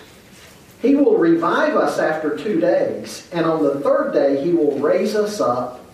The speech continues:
so we can live in his presence.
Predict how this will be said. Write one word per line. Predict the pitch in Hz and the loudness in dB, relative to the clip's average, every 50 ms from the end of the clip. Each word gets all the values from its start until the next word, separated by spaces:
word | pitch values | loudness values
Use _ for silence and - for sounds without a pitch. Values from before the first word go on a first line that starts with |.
| - - - - - - - - - | -20 -20 -20 -20 -20 -20 -20 -20 -18
so | - - - 156 135 | -8 -2 0 2 4
we | 143 151 147 | 4 2 2
can | 143 143 131 131 | 2 0 0 2
live | 139 151 156 151 | 4 4 4 4
in | 151 139 135 135 | 2 0 0 -2
his | 139 - | -4 -6
presence. | - - - 143 120 113 113 - - - - - - - - | -8 -8 -8 -6 -6 -6 -8 -10 -14 -18 -20 -20 -20 -20 -20